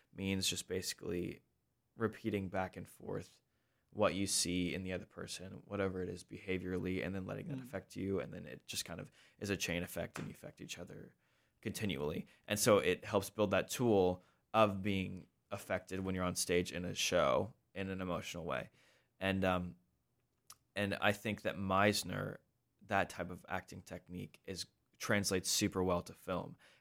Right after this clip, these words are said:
Speaker 1: And so that's when I first started getting very interested in that, because I love Meisner technique and I love film acting. And so that's when I started looking into that a little bit and started submitting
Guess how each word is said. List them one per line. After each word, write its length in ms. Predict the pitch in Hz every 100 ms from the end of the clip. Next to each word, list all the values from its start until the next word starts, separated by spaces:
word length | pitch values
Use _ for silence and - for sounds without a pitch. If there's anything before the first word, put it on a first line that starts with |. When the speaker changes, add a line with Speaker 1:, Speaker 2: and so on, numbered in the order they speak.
| -
Speaker 1:
And 80 | 90
so 140 | 98
that's 240 | 95 101
when 80 | 90
I 80 | 90
first 320 | - 95 95
started 260 | - 92 90
getting 200 | 92 90
very 140 | 92
interested 280 | 85 - 92
in 100 | 92
that, 160 | 95 92
because 220 | - 90
I 60 | 95
love 220 | 98 98
Meisner 300 | 98 95 98
technique 400 | 90 90 92 90
and 80 | -
I 60 | 92
love 260 | 90 90 87
film 340 | - - 92 78
acting. 420 | 95 - - - _ _ _ _
And 80 | 98
so 300 | - 92 92
that's 220 | 95 95 -
when 80 |
I 40 | 92
started 240 | - 92
looking 200 | 95 95
into 180 | 95 -
that 120 | 92
a 40 | 92
little 180 | 92 92
bit 120 | 92
and 80 | -
started 300 | - 95 95 -
submitting 640 | 101 98 98 95 95 104